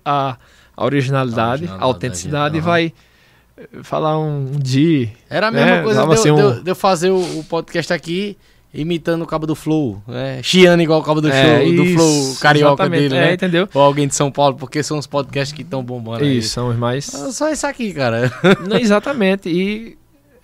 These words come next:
Speaker 1: nem você fazer o seu podcast imitando, e quando você for entrevistado lá também,
Speaker 2: Aham, exatamente.
Speaker 1: não querer mudar o
Speaker 2: Eu falo
Speaker 1: é,
Speaker 2: do jeito que eu falo,
Speaker 1: exatamente.
Speaker 2: exatamente.
Speaker 1: A pessoa
Speaker 2: Isso
Speaker 1: tem
Speaker 2: aí,
Speaker 1: que ser,
Speaker 2: cara.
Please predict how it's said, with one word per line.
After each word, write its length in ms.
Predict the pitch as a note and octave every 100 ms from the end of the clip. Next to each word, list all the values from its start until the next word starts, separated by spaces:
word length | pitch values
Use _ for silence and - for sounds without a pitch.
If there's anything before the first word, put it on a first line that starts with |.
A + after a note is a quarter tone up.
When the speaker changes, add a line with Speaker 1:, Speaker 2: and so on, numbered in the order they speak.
| C#3
Speaker 1:
nem 180 | D3 G#3
você 320 | G#3+ - F3+
fazer 320 | - D#3 C3+ C#3
o 60 | B2
seu 160 | C#3
podcast 600 | B2+ B2+ - A#2+ - -
imitando, 520 | D3+ D#3 F3 F#3+ G#3
e 60 | G3+
quando 240 | - G3 G3
você 140 | F#3
for 140 | F#3 F#3+
entrevistado 580 | E3+ E3+ E3 - E3+ E3+
lá 140 | E3+
também, 360 | F#3+ F3+ F#3+ G3
Speaker 2:
Aham, 280 | D3 D3+
exatamente. 520 | D3 F#3 - C4 C#4+ G#3
Speaker 1:
não 100 | A3+
querer 160 | A3
mudar 360 | G#3+ G3+ F3 F3
o 60 | F3
Speaker 2:
Eu 80 | F#3+
falo 340 | G#3 G3+ G#3
Speaker 1:
é, 40 |
Speaker 2:
do 100 | G#3+
jeito 240 | F#3 G3+ G#3
que 80 | B3
eu 120 | A#3+
falo, 280 | B3+ A3+ D4
Speaker 1:
exatamente. 800 | A#3 E3+ F3 - - A3+ G3
Speaker 2:
exatamente. 20 | C3
Speaker 1:
A 40 |
pessoa 40 | D#3
Speaker 2:
Isso 180 | -
Speaker 1:
tem 100 | D#3+
Speaker 2:
aí, 60 | F#3
Speaker 1:
que 60 | E3+
ser, 320 | C#3+ A3 G#2+
Speaker 2:
cara. 140 | F#2+